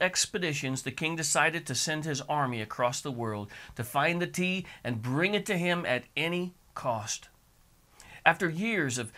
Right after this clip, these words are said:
failed military missions, bloody battles, and lost lives, the king still had not tasted the world's greatest tea.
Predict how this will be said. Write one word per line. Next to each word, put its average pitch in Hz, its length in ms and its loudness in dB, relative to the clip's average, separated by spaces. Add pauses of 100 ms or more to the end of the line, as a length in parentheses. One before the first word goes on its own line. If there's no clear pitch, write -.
(140)
failed 180 460 0
military 170 520 0
missions, 175 640 -2
bloody 143 340 0
battles, 160 460 4
and 117 160 -2
lost 160 300 2
lives, 113 640 2 (300)
the - 60 -2
king 151 340 -2
still 135 580 4 (220)
had 127 260 4
not 131 240 0
tasted 110 560 -4
the 113 80 -2
world's 101 680 -4
greatest 104 520 -4
tea. 92 320 -6